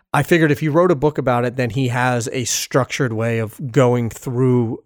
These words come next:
you know, this effective practice process, which he does, and we talk about.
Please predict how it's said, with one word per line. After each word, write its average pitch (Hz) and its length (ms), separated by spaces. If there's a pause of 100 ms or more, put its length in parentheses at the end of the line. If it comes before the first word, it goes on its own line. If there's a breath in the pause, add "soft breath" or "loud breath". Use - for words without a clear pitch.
you 131 220
know, 117 140
this 113 200
effective 120 600
practice 120 360
process, 123 500
which 147 280
he 151 100
does, 127 320
and 123 140
we 120 80
talk 131 280
about. 110 280